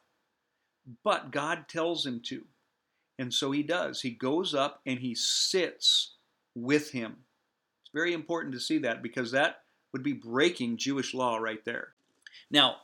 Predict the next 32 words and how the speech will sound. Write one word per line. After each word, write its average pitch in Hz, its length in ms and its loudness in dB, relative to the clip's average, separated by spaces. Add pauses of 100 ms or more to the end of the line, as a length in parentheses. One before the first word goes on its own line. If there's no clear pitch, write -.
(100)
I 139 80 -2
said 131 260 0
Jewish 147 360 2
law, 120 220 2
not 143 340 2
God's 139 420 6
law. 117 260 -2
That 127 160 0
was 127 140 -2
a 135 40 0
man-made 127 580 0
thing. 127 300 -4 (720)
But 160 320 6 (300)
as 170 260 4
we 190 100 -4
continue 202 520 0
in 147 100 4
this 135 140 4
story, 135 380 0
it 120 100 -4
just 135 260 -2
gets 127 200 -2
better. 120 420 -2 (760)
Philip 226 460 2
opened 175 320 2
his 180 180 2
mouth 127 300 2
and 135 100 -4
beginning 156 360 -2
at 175 140 -6
this 170 220 6
scripture, 131 760 0